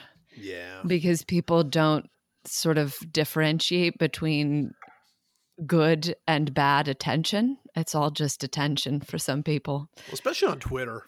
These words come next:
Speaker 1: Especially
Speaker 2: Yeah.
Speaker 1: on Twitter. I don't know that there is a difference between good and bad attention on Twitter. I mean, I mean, I suppose there is, 'cause I guess bad attention could conceivably get you, you know, in some so-, sort of hot water, uh, which is a whole other topic, uh, that,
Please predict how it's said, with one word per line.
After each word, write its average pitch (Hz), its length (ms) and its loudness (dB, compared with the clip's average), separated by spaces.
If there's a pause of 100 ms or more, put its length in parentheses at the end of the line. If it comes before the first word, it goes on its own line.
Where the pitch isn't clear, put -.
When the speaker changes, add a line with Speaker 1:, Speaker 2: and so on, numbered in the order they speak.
(160)
Speaker 1:
Especially 160 400 2
Speaker 2:
Yeah. 143 80 -2
Speaker 1:
on 123 60 -10
Twitter. 120 380 -8
I 170 140 0
don't 160 160 0
know 139 160 -2
that 131 160 -8
there 123 160 -10
is 117 140 -10
a 110 40 -14
difference 107 300 -14
between 104 160 -16
good 104 160 -10
and 95 80 -16
bad 95 220 -10
attention 101 360 -16
on 90 120 -18
Twitter. 101 380 -16 (160)
I - 40 -20
mean, 110 320 -18 (420)
I 180 60 -2
mean, 202 120 6
I 170 60 6
suppose 208 280 4
there 127 160 -6
is, 123 360 -2
'cause 127 160 -10
I 113 120 -8
guess 110 200 -10
bad 110 280 -6
attention 113 440 -14
could 110 300 -14 (600)
conceivably 139 640 -2
get 123 280 -8
you, 120 340 -10 (180)
you 120 140 -12
know, 101 240 -12 (200)
in 117 100 -14
some 120 160 -12
so-, 107 280 -10
sort 117 220 -10
of 101 60 -12
hot 107 180 -8
water, 107 440 -10 (180)
uh, 113 180 -14
which 107 220 -16
is 113 80 -14
a 104 40 -14
whole 107 240 -10
other 107 200 -12
topic, 101 560 -14
uh, 110 140 -16
that, 101 160 -18